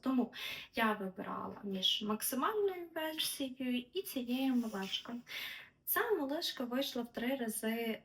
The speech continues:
дешевша, і її основна перевага, за яку я не знаю, чи доступна в Смек, я не буду казати, що Смек не може збивати рослинне молоко, але я ніде не знайшла інформацію, що вона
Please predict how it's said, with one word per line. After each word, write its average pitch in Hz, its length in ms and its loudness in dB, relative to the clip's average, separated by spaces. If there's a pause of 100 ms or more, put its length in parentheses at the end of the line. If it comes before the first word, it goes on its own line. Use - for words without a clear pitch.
(120)
дешевша, 208 800 2 (680)
і 247 360 0
її 226 360 2
основна 247 580 2
перевага, 254 760 -2
за 240 140 -6
яку 226 280 -4
я 240 160 2
не 233 220 4
знаю, 220 340 0
чи 214 120 -6
доступна 220 440 -4
в 208 100 -4
Смек, 247 520 -2
я 247 140 2
не 240 320 4
буду 220 340 0
казати, 208 420 -4
що - 160 -4
Смек 214 340 -2
не 214 60 2
може 208 280 2
збивати 202 460 -4
рослинне 202 440 -2
молоко, 202 500 -2 (320)
але 233 260 4
я 233 240 2
ніде 226 420 0
не 190 140 -2
знайшла 190 420 -4
інформацію, 208 640 -2
що 220 220 -2
вона 233 240 2